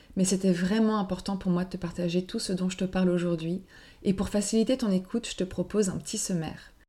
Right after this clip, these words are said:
À une minute vingt-cinq, je te raconte ce que tu vas pouvoir trouver ici, dans ce podcast.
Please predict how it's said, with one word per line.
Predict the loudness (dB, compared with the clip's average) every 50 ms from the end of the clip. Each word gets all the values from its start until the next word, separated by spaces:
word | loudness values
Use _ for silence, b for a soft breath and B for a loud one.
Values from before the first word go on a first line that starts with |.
| _ _ _ _ _ _ _ _ _ -20 -20 _ _ _ _ _ 0
À | 0 4 8
une | 10 12 12
minute | 12 12 12 10 8
vingt-cinq, | 4 2 2 2 0 -2 -2 -2 -2 -2
je | -2 -2
te | -2 0 2
raconte | 2 2 2 2 2 0 0 0
ce | -2 -4
que | -8
tu | -6 -4 -4
vas | -4
pouvoir | -2 0 0 0 0 -2 -2 -4
trouver | -6 -2 0 0 0 0 0
ici, | -4 -4 -4 -4 -4 -2 0 0 0
dans | 0 -2 -4
ce | -4 -4
podcast. | -4 -4 -6 -4 -2 -2 -2 -2 -2 -6 -12 -16 -18 -20